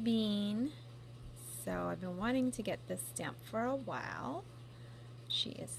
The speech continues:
super cute. And then this one, I saw this and I wanted this, but when I had showed my husband, she, he didn't like the image. I don't know why. I think she's super cute. But, um,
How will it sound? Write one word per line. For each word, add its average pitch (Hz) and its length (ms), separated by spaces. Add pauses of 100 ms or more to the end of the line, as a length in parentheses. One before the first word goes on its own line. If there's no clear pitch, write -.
(120)
super 403 220
cute. 330 920 (1500)
And 254 240
then 269 600
this 285 260
one, 339 440 (680)
I 214 140
saw 330 320
this 359 280
and 220 240
I 214 300
wanted 202 460
this, 277 400 (480)
but 214 100
when 214 180
I 240 120
had 226 180
showed 247 180
my 233 140
husband, 214 500
she, - 240
he 254 220
didn't 220 220
like 185 260
the - 140
image. 165 480
I 226 100
don't 180 140
know - 220 (100)
why. 175 400
I 220 100
think 202 160
she's 170 240
super 180 440
cute. - 600 (640)
But, 180 400
um, 160 460